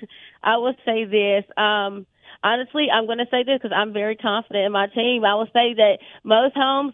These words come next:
you know, I, we sell all our homes <laughs> on Manly Home Team, and I'm very confident in saying that. Uh, we have a great track record. But I'm gonna say this, um, in the, in the overall, um, overall, I would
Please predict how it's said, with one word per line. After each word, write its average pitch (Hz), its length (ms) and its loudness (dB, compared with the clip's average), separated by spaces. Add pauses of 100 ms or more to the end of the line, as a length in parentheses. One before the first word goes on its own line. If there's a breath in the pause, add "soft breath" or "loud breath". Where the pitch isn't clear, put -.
you 226 160 -6
know, 247 160 4
I, 233 100 -2 (280)
we 359 340 2
sell 277 180 4
all 247 260 0
our 247 200 -2
homes 202 340 -6 (120)
<laughs> - 120 -14
on 254 180 0
Manly 226 260 -2
Home 202 240 -4
Team, 185 320 -4 (320 loud breath)
and 240 120 0
I'm 254 160 2
very 254 220 2
confident 214 560 -2
in 208 120 -12
saying 196 280 -2
that. 185 360 0
Uh, - 20 0
we 202 100 -2
have 196 80 -2
a 202 60 -8
great 208 340 -2
track 190 300 0
record. 175 400 -2 (320 loud breath)
But - 60 0
I'm 247 180 0
gonna 269 140 -4
say 254 200 2
this, 220 380 2 (120)
um, 214 320 -2 (160)
in 226 760 -4
the, 220 400 -10
in 220 220 -2
the 214 420 -10 (120)
overall, 233 920 2 (260)
um, 208 380 -4
overall, 226 680 0
I 226 60 0
would 233 200 -2